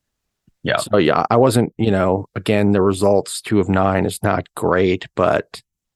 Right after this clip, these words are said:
Speaker 2: it's more, you know, watching the process and watching how he looks out there, and he looks more like he's just playing basketball to me.
Speaker 1: Yeah. Yeah. Um, and gives us just a really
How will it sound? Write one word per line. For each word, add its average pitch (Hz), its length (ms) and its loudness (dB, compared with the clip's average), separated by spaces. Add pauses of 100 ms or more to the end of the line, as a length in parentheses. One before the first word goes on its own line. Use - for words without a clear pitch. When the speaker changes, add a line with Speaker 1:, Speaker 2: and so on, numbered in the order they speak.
(720)
Speaker 2:
it's - 220 -2
more, 98 560 4
you 104 80 0
know, 95 120 2
watching 98 480 0
the 92 80 -2
process 92 680 0
and 92 160 -2
watching 92 360 0
how 90 180 -2
he 90 80 -2
looks 92 300 -2
out 82 200 -2
there, 82 120 0
and 90 80 -4
he 92 80 -2
looks 95 320 -2
more 92 260 2
like 82 200 -2
he's 92 120 -10
just - 220 -6
playing 80 260 -4
basketball - 640 -6
to - 120 -6
me. - 180 -18 (400)
Speaker 1:
Yeah. - 180 -4 (680)
Yeah. - 200 -4 (260)
Um, 60 400 -12
and 98 200 -2
gives 95 200 -2
us 90 100 -4
just - 260 -6
a 87 80 -6
really 87 720 -2